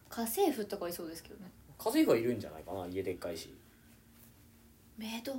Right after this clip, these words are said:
Speaker 2: メイドさんって
Speaker 1: メイド服着てるんですか？
Speaker 2: わからん。え、<laughs> メイド服、メイドされてる方いらっしゃいましたら、あの、ぜひお便りを。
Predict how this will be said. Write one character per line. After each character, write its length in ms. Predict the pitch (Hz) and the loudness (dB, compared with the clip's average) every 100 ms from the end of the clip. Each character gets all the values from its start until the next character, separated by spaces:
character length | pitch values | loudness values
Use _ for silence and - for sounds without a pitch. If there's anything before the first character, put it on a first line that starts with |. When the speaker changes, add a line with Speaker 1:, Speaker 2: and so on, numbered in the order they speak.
| - | -2
Speaker 2:
メ 80 | 160 | 2
イ 220 | 190 220 | 4 4
ド 100 | 220 | 4
さ 140 | 202 | 0
ん 20 | 208 | -6
っ 20 | 202 | -6
て 160 | - - | 6 6
Speaker 1:
メ 60 | |
イ 40 | 320 | 8
ド 100 | 381 | 4
服 200 | 359 - | 0 -8
着 100 | - | -8
て 120 | - | -6
る 100 | 254 | -4
ん 80 | - | -6
で 40 | |
す 180 | - - | -8 -8
か？ 140 | - - - - - | -10 -16 -20 -18 -8
Speaker 2:
わ 80 | - | -4
か 200 | - - | -2 -2
ら 60 | |
ん。 60 | - - 494 440 - 494 480 571 539 440 403 | 0 12 12 12 12 12 12 10 8 6 4
え、 0 | |
<laughs> 0 | 175 | 4
メ 160 | 233 | 4
イ 40 | 262 | 6
ド 100 | 269 | 6
服、 320 | 269 - 123 320 587 - - 440 571 508 - 508 392 - 381 - - - - - - - 117 | 4 2 4 6 4 4 10 12 12 12 12 8 2 2 -6 -8 -14 -14 -8 -4 -4 -4 -4
メ 240 | 139 214 285 | 4 8 8
イ 40 | |
ド 120 | 320 | 8
さ 140 | 320 311 | 6 8
れ 120 | 311 | 8
て 140 | 311 | 8
る 160 | 320 302 | 6 6
方 460 | - 285 277 269 240 | 4 8 12 12 12
い 80 | 165 | 10
ら 80 | |
っ 20 | 202 | 8
し 180 | - | 6
ゃ 40 | 214 | 2
い 20 | |
ま 140 | 214 | 2
し 100 | 220 | 0
た 100 | 175 | 4
ら、 120 | 123 110 | 6 4
あ 60 | |
の、 60 | 113 | 6
ぜ 140 | 120 | 6
ひ 560 | 170 135 107 92 90 131 | 6 4 2 0 0 0
お 60 | 135 | 4
便 280 | - 190 160 | 12 12 12
り 160 | 127 | 12
を。 300 | 104 95 87 | 8 6 2